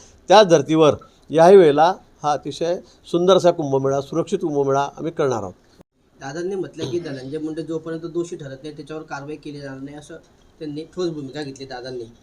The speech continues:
Speaker 1: मग तो त्यांच्या पक्षाचा निर्णय आहे, कारण सगळे म्हणतात, "दादा काय निर्णय घेताय, दादा काय निर्णय?" तर दादांनी निर्णय घेतलेला आहे. जोपर्यंत गु-, गुन्हा सिद्ध होत नाही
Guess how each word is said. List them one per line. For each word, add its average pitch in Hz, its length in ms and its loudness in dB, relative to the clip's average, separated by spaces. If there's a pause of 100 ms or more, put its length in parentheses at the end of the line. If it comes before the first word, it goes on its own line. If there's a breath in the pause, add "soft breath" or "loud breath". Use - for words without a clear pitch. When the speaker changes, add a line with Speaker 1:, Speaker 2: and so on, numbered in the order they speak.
(920)
Speaker 1:
मग - 160 -6
तो 202 60 2
त्यांच्या 170 400 0
पक्षाचा 143 420 -2
निर्णय 120 280 0
आहे, 113 240 -4
कारण 143 140 -2
सगळे 151 240 2
म्हणतात, 139 220 2
"दादा 131 260 2
काय 147 160 2
निर्णय 139 280 4
घेताय, 123 260 2
दादा 131 220 2
काय 147 120 0
निर्णय?" 131 200 0
तर - 60 -6
दादांनी 165 360 2
निर्णय 185 200 4
घेतलेला 202 360 8
आहे. 160 200 4 (800 soft breath)
जोपर्यंत 170 460 2
गु-, 165 440 2
गुन्हा 170 380 4 (840)
सिद्ध 147 260 -2
होत 160 260 8 (120)
नाही 131 420 -2